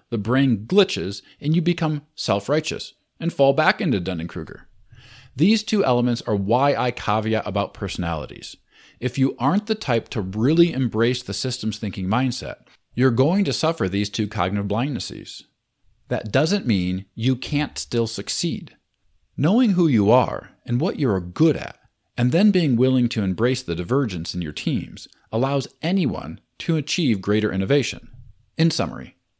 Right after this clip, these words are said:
wrapping it all back, range is all about the polymathic mindset, but you have to accept how much is outside your competencies, even if you are an expert, and then get through the hurdles of Dunning-Kruger and cognitive dissonance to achieve it.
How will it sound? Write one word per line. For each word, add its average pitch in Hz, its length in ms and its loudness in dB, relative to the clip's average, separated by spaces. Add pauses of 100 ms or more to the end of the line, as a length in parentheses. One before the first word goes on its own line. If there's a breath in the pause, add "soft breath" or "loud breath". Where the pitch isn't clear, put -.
wrapping 175 340 0
it 147 100 0
all 101 140 2
back, 117 540 -2 (260)
range 180 640 2
is 117 220 -2
all 151 240 2
about 135 240 4
the 113 80 -2
polymathic 117 640 0
mindset, 90 480 -4 (480)
but - 160 -2
you 147 80 2
have 220 260 -2
to 160 100 -4
accept - 460 -2 (140)
how 180 200 0
much 127 300 0
is 98 140 -10 (120)
outside 123 520 -2
your 110 80 -2
competencies, - 840 -8 (360)
even 185 260 2
if 180 140 0
you 156 240 0 (100)
are 196 260 0
an 113 120 0
expert, - 440 -12 (360)
and 127 160 2
then 147 140 2
get 147 200 -2
through 196 140 -2
the 185 140 0
hurdles 110 440 -2
of 95 160 -8
Dunning-Kruger 101 760 -2 (100)
and 156 240 -2
cognitive 139 440 -4
dissonance 92 460 -4
to 123 120 -2
achieve 120 300 -2
it. - 160 -12